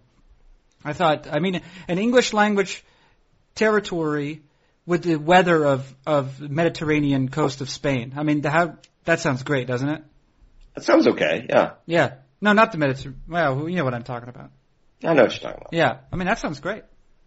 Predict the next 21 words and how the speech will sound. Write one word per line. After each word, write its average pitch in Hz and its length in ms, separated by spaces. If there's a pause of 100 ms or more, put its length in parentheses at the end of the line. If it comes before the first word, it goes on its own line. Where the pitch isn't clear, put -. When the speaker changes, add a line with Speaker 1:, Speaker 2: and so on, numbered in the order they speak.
(220)
Speaker 2:
Yeah. 82 220 (320)
That 151 160
sounds 302 200
fine, - 300 (160)
yeah. - 180 (200)
Speaker 1:
So - 140
you 190 140
wanna 185 140
go 196 160
there? 262 180 (1000)
Speaker 2:
I, 180 100
I 175 140
would 214 160
visit, 127 380
yeah. 160 200
Speaker 1:
Okay. 147 160 (920)
Speaker 2:
I - 80
would - 100
visit 123 240
Gibraltar. 92 580 (300)
Speaker 1:
Yeah. 131 220